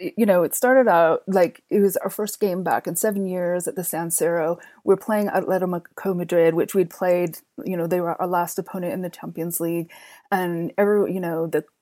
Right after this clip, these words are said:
choreo was beautiful and everyone was singing "Pioli is on fire."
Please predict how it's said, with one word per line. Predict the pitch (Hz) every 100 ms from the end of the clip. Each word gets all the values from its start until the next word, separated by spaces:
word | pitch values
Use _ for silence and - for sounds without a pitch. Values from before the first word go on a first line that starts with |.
| -
choreo | - 285 247 240 214
was | 202 196
beautiful | 190 214 208 214 208 190 180
and | 165 170
everyone | 185 185 175
was | 175
singing | - 175 175 180 175 -
"Pioli | 202 175 170
is | 170
on | 160 175
fire." | - 240 220 208 202 202